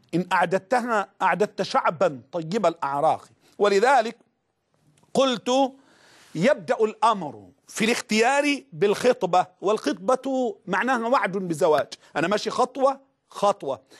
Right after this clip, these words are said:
الخطبة عشان الأخ اللي سأل كمان هو، أنا ماشي خطوة خطوة. الخطبة معناها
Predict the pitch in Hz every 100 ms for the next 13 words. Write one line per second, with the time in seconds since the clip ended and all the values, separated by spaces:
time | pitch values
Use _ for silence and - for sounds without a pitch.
0 | - - 160 - 240 185 170 214 226 214
1 | 202 233 185 208 180 156 151 175 202 -
2 | 240 269 285 233 _ - 240 269 175 -
3 | _ _ - 196 190 240 - 165 180 202
4 | 240 302 277 - 185 220 277 190 -